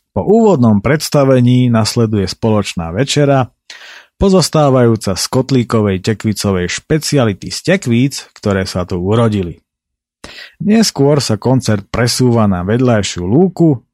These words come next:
kde sa hrá až do rána a celý festival Vatra uzatvára vystúpenie Žiarislava a Bytostí a strhujúca a v niektorých prípadoch aj veľmi rýchla a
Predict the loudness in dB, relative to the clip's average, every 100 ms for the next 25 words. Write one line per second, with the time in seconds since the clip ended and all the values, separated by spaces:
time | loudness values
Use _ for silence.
0 | _ _ _ _ -4 -2 -2 -2 0 0
1 | 0 -2 -2 0 2 4 4 4 2 0
2 | -6 -12 -4 0 2 2 2 -2 0 0
3 | 0 0 -2 -2 0 0 0 -4 -8 -4
4 | -2 -2 -2 0 0 -2 -2 -2 -4 -2
5 | -4 -4 0 2 0 0 0 0 -2 -4
6 | -4 -2 0 -2 -2 -2 -2 -4 _ -20
7 | -20 _ -10 -8 -2 2 4 4 2 0
8 | -2 -2 -6 _ -12 -2 -2 0 -2 -2
9 | -4 -6 0 0 2 0 0 -2 -6 -12
10 | -2 0 2 0 0 2 2 2 -2 -2